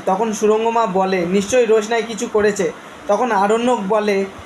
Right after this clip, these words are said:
যে, "রোশনাই কিছু করেনি, সবটা না জেনে আপনি কিছু বলবেন না।" পরিবারের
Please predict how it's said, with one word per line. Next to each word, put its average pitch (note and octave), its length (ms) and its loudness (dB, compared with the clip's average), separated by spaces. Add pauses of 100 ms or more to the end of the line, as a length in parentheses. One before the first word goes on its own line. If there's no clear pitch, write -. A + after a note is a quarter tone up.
যে, G#3+ 100 2
"রোশনাই A#3 400 2
কিছু A#3+ 320 -6
করেনি, A3 340 0
সবটা G#3 380 -2
না G#3+ 240 0
জেনে A#3 240 0
আপনি A3+ 300 -2
কিছু A3 300 -10
বলবেন G#3 340 2
না।" D#3 440 -8 (200)
পরিবারের B3 320 0